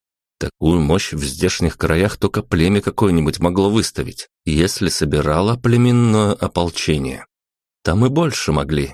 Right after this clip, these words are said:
и тысячу, и две поднять. Но не суть. Главное, от такой численности юнитов политический вес гнезда заметно возрос. И вот утро. Начали учения с базиса. По тревожному сигналу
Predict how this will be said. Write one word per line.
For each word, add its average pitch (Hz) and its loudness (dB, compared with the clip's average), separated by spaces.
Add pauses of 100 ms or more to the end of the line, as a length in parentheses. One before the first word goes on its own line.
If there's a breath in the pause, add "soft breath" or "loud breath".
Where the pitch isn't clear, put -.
и - -2
тысячу, - -4
и 71 -2
две 65 0
поднять. 80 -6 (340)
Но 78 2
не 123 2
суть. - -6
Главное, 76 -2 (180)
от 85 0 (100)
такой 85 0
численности 82 0
юнитов 76 -2 (160)
политический 80 -2
вес 110 2
гнезда 90 2
заметно 82 0
возрос. 78 -2 (920)
И 73 2
вот 90 -2
утро. 78 -2 (540)
Начали 117 0
учения 104 2
с 85 -2
базиса. 71 -4 (560)
По 78 0
тревожному 80 0
сигналу 82 0